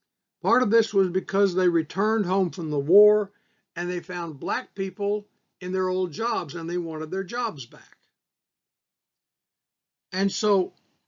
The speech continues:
it was a big, uh, attempt to push African Americans in particular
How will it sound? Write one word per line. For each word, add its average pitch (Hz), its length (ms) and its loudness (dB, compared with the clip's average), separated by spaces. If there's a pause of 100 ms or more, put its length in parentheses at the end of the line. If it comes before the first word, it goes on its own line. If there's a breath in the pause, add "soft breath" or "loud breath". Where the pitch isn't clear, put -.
(260)
it 214 100 4
was 202 280 4
a 180 100 4
big, 175 640 -2 (1700)
uh, 180 260 -2 (520)
attempt 190 800 -6 (880)
to 180 240 -4
push - 720 -4 (640)
African 208 420 -2
Americans 180 500 0
in 170 180 -6
particular 185 760 -8